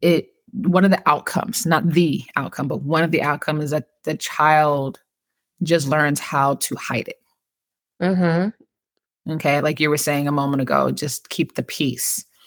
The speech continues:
Speaker 2: Mm-hmm.
Speaker 1: To not cause any upset and finds other ways to be able to read or do what they, um, what they really want to do. Now, whether this is an appropriate behavior or inappropriate behavior, it definitely doesn't say,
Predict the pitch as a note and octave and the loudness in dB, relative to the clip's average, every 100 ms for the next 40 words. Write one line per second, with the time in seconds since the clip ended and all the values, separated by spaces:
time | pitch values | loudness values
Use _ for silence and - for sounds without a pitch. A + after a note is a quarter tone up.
0 | - G#3 G3 F#3+ F#3+ F#3+ - _ _ - | -6 -4 -2 -4 -4 -6 -10 _ _ -12
1 | - F3 E3 D3+ - E3+ D#3 - D#3 D#3 | 0 2 2 0 2 2 2 0 -2 -2
2 | - D3 - - C#3 D3 C3 C#3+ C#3+ - | -2 -2 -2 -4 -4 -4 -2 0 -2 -2
3 | D#3 D3+ D3+ D3 C#3 C#3+ - - D#3 D3 | 0 0 0 -2 -4 -4 -4 -2 0 0
4 | D3 - C3+ C#3 - - C#3+ C#3+ E3+ D#3+ | -2 -2 -4 -4 -6 -4 -4 0 2 2
5 | C3+ D3 C#3 D#3 D#3 D3+ - - - - | 0 -4 -2 0 0 -2 -6 -20 -16 -4
6 | D#3 D3+ D3 - - - - E3 E3 D#3 | 0 2 2 -2 -10 -10 -14 -2 2 4
7 | D3+ D3+ - C#3+ - - - E3+ E3 D#3+ | 4 2 0 -2 -2 -4 -2 -2 2 2
8 | D#3+ D3+ C#3+ C#3 A#2+ D3 F3 D3 D#3 D#3 | 2 2 0 -2 -4 0 2 2 2 4
9 | E3+ E3+ F3+ F#3+ F3 E3 C#3+ - G3+ F#3+ | 2 4 2 4 2 0 0 2 2 2
10 | F3+ F3+ E3 D#3+ D3+ D3 C#3 D#3+ - D#3 | 0 2 2 2 2 0 0 -2 -2 -4
11 | - C#3 - C#3+ E3+ F3+ D#3 C#3+ B2+ - | -2 -6 -6 -2 2 2 2 -4 -6 -4
12 | D#3 C#3+ D#3+ E3 F3 E3 D3+ - - D#3+ | -4 0 -2 2 0 0 -2 -4 2 4
13 | D3+ D3 | 2 0